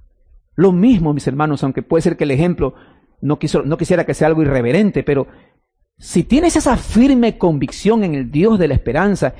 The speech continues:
entonces aquí dice Pablo, "Y el Dios de esperanza os llene de", ¿qué? "De gozo y paz en el creer". Este gozo y paz en el creer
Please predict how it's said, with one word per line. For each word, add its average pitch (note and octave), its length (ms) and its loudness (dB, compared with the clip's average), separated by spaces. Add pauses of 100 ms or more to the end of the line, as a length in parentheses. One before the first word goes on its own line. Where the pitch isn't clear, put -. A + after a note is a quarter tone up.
(220)
entonces A3 520 2
aquí E3+ 220 0
dice A3+ 240 2
Pablo, E3 340 2
"Y C#3 120 0
el C3+ 60 -2
Dios A3 120 0
de C4 60 2
esperanza A3 600 0
os F#3 300 2
llene C4+ 540 2
de", G#3+ 180 2
¿qué? D3+ 420 0 (320)
"De D#3 280 4
gozo B3 760 2
y F#3+ 280 -2
paz A3+ 460 0
en G#3+ 200 2
el F#3+ 220 0
creer". E3+ 840 2 (2000)
Este - 260 -4
gozo E3+ 340 2
y C3+ 40 -2
paz F#3 220 0
en E3+ 140 0
el C#3 80 -4
creer D3 540 -2